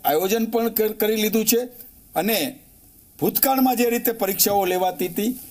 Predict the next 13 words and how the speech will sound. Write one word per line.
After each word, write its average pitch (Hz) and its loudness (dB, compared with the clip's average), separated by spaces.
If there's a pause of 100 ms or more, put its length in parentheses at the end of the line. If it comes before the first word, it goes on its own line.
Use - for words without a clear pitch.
(200)
એમાં 180 -2
ક્યાંક 233 2
ને 233 6
ક્યાંક 214 0 (760)
કોઈ 208 2 (720)
પ્રકારની 208 2
જટિલતા 233 4
ઊભી 208 2
થતી 196 0
હતી, 202 -2 (320)
પણ 180 0 (240)
આ 240 4
વખતે 196 0